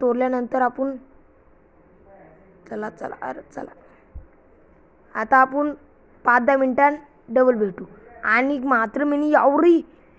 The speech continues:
एवढा मी कष्ट करून एवढी झाडं तोडली आणि एवढं block तोडलं. आता पुढच्या एपिसोडमध्ये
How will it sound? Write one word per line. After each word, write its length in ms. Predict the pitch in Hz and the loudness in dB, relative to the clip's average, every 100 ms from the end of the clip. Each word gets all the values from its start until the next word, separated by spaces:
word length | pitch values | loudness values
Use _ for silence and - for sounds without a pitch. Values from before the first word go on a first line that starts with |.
| - - | -18 -2
एवढा 320 | 254 262 302 | 4 4 4
मी 140 | 302 302 - | 2 -4 -8
कष्ट 320 | 254 - - | -12 -8 -6
करून 400 | 302 262 277 302 311 254 | 0 0 0 -2 -6 -2
एवढी 280 | 247 262 285 | 0 0 -2
झाडं 320 | 233 208 240 254 | -4 -4 -2 0
तोडली 260 | 269 277 | 0 2
आणि 200 | 269 269 | 0 2
एवढं 260 | 262 269 240 | 4 4 2
block 340 | 254 226 - | 2 0 2
तोडलं. 260 | 262 247 233 - - - _ _ | 2 2 0 -4 -20 -20 _ _
आता 220 | 214 226 262 | -6 0 0
पुढच्या 380 | 262 262 311 | 0 -2 2
एपिसोडमध्ये 720 | 277 285 262 285 277 269 302 | 2 0 0 0 0 2 4